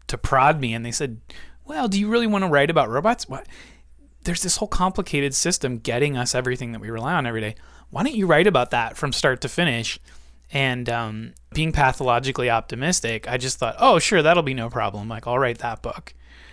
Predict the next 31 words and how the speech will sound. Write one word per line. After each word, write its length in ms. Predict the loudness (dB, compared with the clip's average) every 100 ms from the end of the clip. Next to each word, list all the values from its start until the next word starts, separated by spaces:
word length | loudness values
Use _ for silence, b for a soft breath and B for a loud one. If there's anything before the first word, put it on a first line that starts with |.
| B B -2
And 300 | 0 0 2
so 500 | 4 6 4 4 0
when 400 | -4 -2 0 0
I 180 | 0 0
was 320 | -2 -2 -4
in 200 | -2 -4
the 80 | -2
middle 300 | 2 4 4
of 80 | 2
that 200 | 0 0
epic 320 | -2 -4 -6
journey, 460 | -4 -2 -2 -2
at 100 | -4
one 160 | -4 -4
point 180 | -4 -4
I 40 |
was 140 | -2 0
standing 800 | 2 0 -2 -2 0 0 0 -4
on 600 | -6 -4 -4 -4 -6 -10 -14 -20 b b b b b b
the 80 | -2
docks 640 | 4 6 6 4 0 0 0 -6
at 140 | -6
a 60 | -4
port 500 | -4 0 2 2 -2
in 160 | -6
Vietnam, 640 | -2 -2 0 2 2 0 -4 b b b
and 140 | -2
I 80 | 0
got 200 | 4 2
a 40 | 2
text 640 | 0 2 2 2 -4 -6